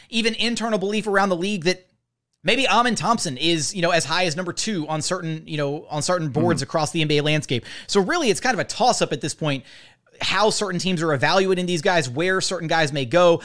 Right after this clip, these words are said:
Speaker 1: There is still that s-, chance, however m-, small, that Scoot Henderson may fall to pick number four.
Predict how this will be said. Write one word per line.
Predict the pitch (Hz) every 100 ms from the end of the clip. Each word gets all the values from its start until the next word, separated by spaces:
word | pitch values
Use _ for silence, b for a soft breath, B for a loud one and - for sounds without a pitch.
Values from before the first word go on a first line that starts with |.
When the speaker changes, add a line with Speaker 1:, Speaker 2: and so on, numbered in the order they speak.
| B
Speaker 1:
There | 175 160
is | 185 220
still | - 220
that | 190 175 _ _ _
s-, | - - -
chance, | - 214 190
however | - 151 185 196
m-, | 180 180
small, | - - 170 208 180 135 151
that | 151
Scoot | - 196
Henderson | 185 180 160 156
may | 143 190
fall | 180 - 214 226 147 131 127 B B
to | -
pick | - 208 208
number | 170 147
four. | - 269 165 131